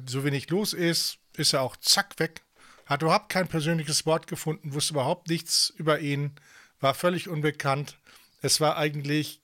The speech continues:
eine Anti-Werbung für christliche Bewer-, Beerdigungen, ne? Und ich meine, für uns ist es traurig, wir haben immer seine Briefe geschätzt und hier vorgelesen. Es ist auch, zeigt auch, wie, wie, wie das funktioniert, das System Kirche. Da ist es wichtig, dass dann über Jesus gesprochen wird,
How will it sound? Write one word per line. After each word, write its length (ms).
eine 220
Anti-Werbung 680
für 280
christliche 420
Bewer-, 340
Beerdigungen, 640
ne? 180
Und 220
ich 60
meine, 100
für 140
uns 160
ist 180
es 120
traurig, 420
wir 60
haben 100
immer 380
seine 220
Briefe 360
geschätzt 440
und 120
hier 100
vorgelesen. 680
Es 160
ist 180
auch, 160
zeigt 400
auch, 260
wie, 460
wie, 400
wie 120
das 180
funktioniert, 600
das 120
System 480
Kirche. 320
Da 140
ist 180
es 160
wichtig, 360
dass 200
dann 100
über 140
Jesus 400
gesprochen 500
wird, 200